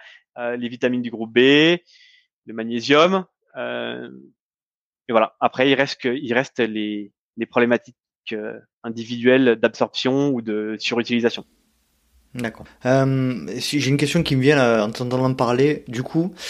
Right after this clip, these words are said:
Speaker 2: euh, si, on a parlé récemment avec, euh, Élise Delannoy de la triade de la sportive, euh, féminine, qui est d'ailleurs a-, appelée à tort, euh, comme ça, puisque ça peut aussi, euh, s'appliquer aux hommes.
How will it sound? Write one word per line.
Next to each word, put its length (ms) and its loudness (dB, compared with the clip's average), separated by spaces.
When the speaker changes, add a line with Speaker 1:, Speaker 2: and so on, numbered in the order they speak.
Speaker 2:
euh, 680 2
si, 260 -6
on 100 -2
a 80 4
parlé 260 4
récemment 540 2
avec, 280 0
euh, 360 2
Élise 320 0
Delannoy 420 4
de 60 -2
la 80 2
triade 320 2
de 80 -2
la 140 2
sportive, 440 -2
euh, 220 2
féminine, 680 -2
qui 180 2
est 140 6
d'ailleurs 240 2
a-, 180 2
appelée 300 -4
à 80 -2
tort, 340 0
euh, 80 -6
comme 160 -2
ça, 120 4
puisque 220 -6
ça 140 -6
peut 160 -4
aussi, 420 0
euh, 220 2
s'appliquer 420 -6
aux 180 0
hommes. 300 0